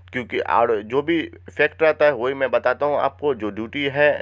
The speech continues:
क्योंकि बहुत आदमी कन्फ्यूज रहते हैं ड्यूटी के बारे में, तो इसमें मेंशन किया गया, देख सकते हैं नोट में, दस घंटे, टेन आवर ड्यूटी प्लस ओवर टाइम, यानी दस घंटे के बाद आपको ड्यूटी ख़त्म करने के बाद ओवर टाइम मिलेगा। तो कन्फ्यूज ना हो, चलिए मैं बताता हूँ वन, वन,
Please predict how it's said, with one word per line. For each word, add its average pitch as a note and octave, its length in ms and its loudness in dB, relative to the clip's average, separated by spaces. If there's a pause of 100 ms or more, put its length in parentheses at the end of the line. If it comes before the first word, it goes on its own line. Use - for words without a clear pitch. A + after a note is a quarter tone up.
(380)
क्योंकि A#2 240 -10
बहुत A#2 300 -2
आदमी A2+ 260 -2
कन्फ्यूज A#2+ 380 -6
रहते C#3+ 220 0
हैं C3+ 60 -6
ड्यूटी C3 240 -8
के C3 120 -4
बारे C#3 220 2
में, C#3 140 -8
तो A2 140 -4
इसमें G2+ 240 -4
मेंशन A2+ 360 0
किया C#3 180 2
गया, C#3+ 160 -2
देख C3 240 -4
सकते C#3 240 -2
हैं C3 60 0
नोट A#2 280 -6
में, B2+ 180 -2
दस A#2 120 0
घंटे, A2+ 360 -2 (360)
टेन B2 180 2
आवर B2 220 4
ड्यूटी A#2+ 380 -6 (200)
प्लस C3+ 200 0
ओवर G2 240 -4
टाइम, F2+ 260 -6
यानी A2 140 -2
दस C3+ 220 -2
घंटे C#3 280 -6
के C3 140 -2
बाद C#3+ 260 0
आपको B2 260 -2
ड्यूटी A#2+ 280 -12
ख़त्म B2+ 300 -6
करने C3 280 -4
के B2+ 80 -8
बाद C#3 200 0
ओवर B2 240 0
टाइम A#2 180 -4
मिलेगा। F2+ 340 -6 (440)
तो A#2 100 0
कन्फ्यूज D#3+ 420 0
ना F3 100 4
हो, D#3+ 180 2 (100)
चलिए A#2+ 200 -2
मैं B2 140 0
बताता A#2+ 360 0
हूँ D3 180 0
वन, C#3 120 -2
वन, C#3+ 140 4